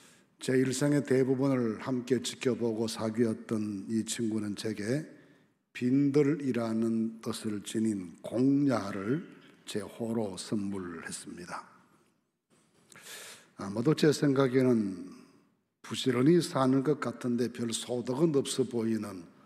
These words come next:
허당 같은 사람으로 생각했던지, 아니면 그가 보기에 제가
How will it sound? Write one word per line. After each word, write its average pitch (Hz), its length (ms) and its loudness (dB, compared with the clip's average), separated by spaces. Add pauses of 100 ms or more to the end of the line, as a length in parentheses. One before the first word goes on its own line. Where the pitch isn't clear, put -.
(500)
허당 160 300 4
같은 156 380 0
사람으로 107 920 0
생각했던지, 110 1400 -2 (920)
아니면 123 500 4
그가 123 260 4
보기에 113 460 0
제가 117 500 -2